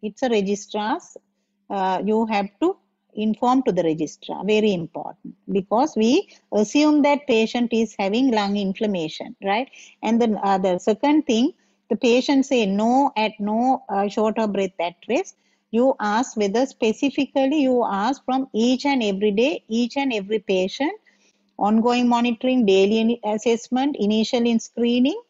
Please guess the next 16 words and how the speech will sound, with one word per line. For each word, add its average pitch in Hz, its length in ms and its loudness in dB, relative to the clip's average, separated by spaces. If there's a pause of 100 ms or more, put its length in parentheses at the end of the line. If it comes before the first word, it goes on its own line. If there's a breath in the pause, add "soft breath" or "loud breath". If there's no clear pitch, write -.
(320)
This 254 240 0
is 262 200 2
very 226 300 2
important. 202 560 0
You 247 160 2
ask 202 400 0
whether 202 300 0
this 214 200 0
patient 202 540 -2
is 294 300 0 (480)
having 247 600 0
short 240 420 2
of 269 200 0
breath 269 200 -2 (200)
on 254 300 -2 (120)
walking 233 680 -2